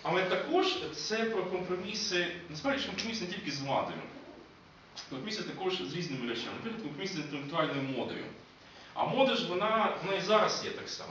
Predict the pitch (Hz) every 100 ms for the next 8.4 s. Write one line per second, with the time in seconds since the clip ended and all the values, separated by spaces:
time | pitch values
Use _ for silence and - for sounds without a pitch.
0 | 131 156 - - 220 202 151 143 131 113
1 | - 113 - - - - 160 208 214 214
2 | 220 196 156 160 208 180 175 165 196 170
3 | 160 160 156 156 151 151 359 349 - -
4 | - - - - - 156 156 170 214 208
5 | - 175 175 170 170 185 190 165 185 185
6 | 175 226 233 233 185 170 185 196 185 175
7 | 233 170 160 165 185 165 180 180 151 -
8 | 120 120 - -